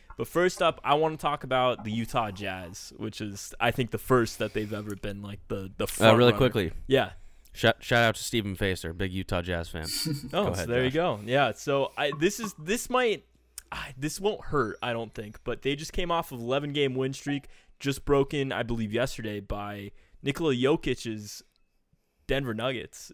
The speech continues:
Speaker 1: Uh, he had
Speaker 2: Who
Speaker 1: forty-seven.
Speaker 2: started bad and came back.
Speaker 1: Denver?
Speaker 2: Denver lost, like, they started, like, two and four
Speaker 1: Oh,
Speaker 2: or something.
Speaker 1: oh, I thought you meant in that game. I was like, Jokic
Speaker 2: Oh,
Speaker 1: had,
Speaker 2: no, no, no.
Speaker 1: yeah,
Speaker 2: My bad,
Speaker 1: Jokic
Speaker 2: my bad.
Speaker 1: had thirty-three points in the first half. It was, it was fucking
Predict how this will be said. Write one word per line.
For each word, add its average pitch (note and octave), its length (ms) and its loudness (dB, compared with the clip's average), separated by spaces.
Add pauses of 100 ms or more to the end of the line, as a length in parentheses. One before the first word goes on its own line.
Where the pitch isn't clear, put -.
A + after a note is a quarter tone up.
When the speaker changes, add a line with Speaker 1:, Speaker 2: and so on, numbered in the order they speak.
(100)
Speaker 1:
Uh, A2 240 -4
he B2 140 -2
had B2+ 220 0
Speaker 2:
Who B2+ 120 -2
Speaker 1:
forty-seven. G2+ 240 -2
Speaker 2:
started D#3 420 2
bad A2 480 4
and F#2+ 180 -10
came B2 460 -4
back. F#2+ 460 -6 (880)
Speaker 1:
Denver? F#3+ 340 6 (1300)
Speaker 2:
Denver G#3+ 300 -2
lost, C3+ 340 0
like, A2+ 240 0
they B2+ 140 2
started, D4+ 240 0
like, F2+ 160 -2
two F3+ 180 10
and G#2+ 100 2
four - 160 10
Speaker 1:
Oh, G#3+ 120 12
Speaker 2:
or C#3 60 4
something. F#3+ 280 8
Speaker 1:
oh, D3 60 2
I D#3 140 2
thought E3+ 200 2
you D#3 140 -4
meant D3+ 200 -4
in B2 100 -6
that B2+ 220 -6
game. C#3 280 -4
I A2 40 -6
was A#2+ 120 -4
like, A#2 120 -4
Jokic D3+ 220 2
Speaker 2:
Oh, C#3 160 10
Speaker 1:
had, - 40 4
Speaker 2:
no, - 40 4
no, A2+ 360 4
no. - 40 -
Speaker 1:
yeah, - 120 2
Speaker 2:
My G#2+ 60 2
bad, G2+ 140 2
Speaker 1:
Jokic E3 100 0
Speaker 2:
my F#2+ 100 -2
bad. E2 120 -2
Speaker 1:
had G#2+ 300 -6
thirty-three E3 520 -6
points C3 380 -8
in A#2 60 -14
the G#2+ 60 -12
first A2 300 -14
half. A2+ 220 -10
It A#2 60 -12
was, A2+ 240 -14
it D#3 80 -8
was B2 140 -10
fucking D3 440 -10